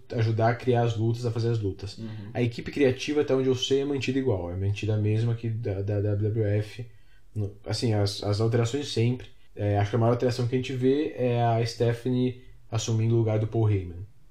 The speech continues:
Speaker 1: O Paul Heyman era o chefe criativo do SmackDown no
Speaker 2: Uhum.
Speaker 1: começo do dois mil e dois, né, logo depois do, da divisão.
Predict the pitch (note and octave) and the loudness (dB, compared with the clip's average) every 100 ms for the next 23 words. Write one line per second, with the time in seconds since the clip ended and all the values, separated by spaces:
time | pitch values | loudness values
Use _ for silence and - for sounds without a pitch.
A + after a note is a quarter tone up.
0 | - F#2+ F#2 G2 G2+ G2 G2 G2+ G2 G#2+ | -16 -12 -6 0 0 0 0 -2 -2 -2
1 | G#2 G2+ G#2 G#2 G#2+ G#2+ A2+ G#2 G#2 A2 | -2 -2 0 0 0 0 0 -2 -2 -2
2 | G#2+ - G2+ G2 G2 G#2 G#2+ A#2 D3 F#3+ | -2 -2 -2 -2 0 0 0 2 2 0
3 | F#3+ - - - - - - - - G#2 | -4 -14 -20 -20 -20 -20 -20 -20 -6 -2
4 | G#2+ G#2+ A2 G#2 G#2 - A2 G#2 - G#2+ | 0 2 0 -2 -6 -8 -2 -2 0 0
5 | G2 G2+ G2 G2 G2 G2 G2+ A2 C#3+ | 2 0 0 0 0 0 2 2 0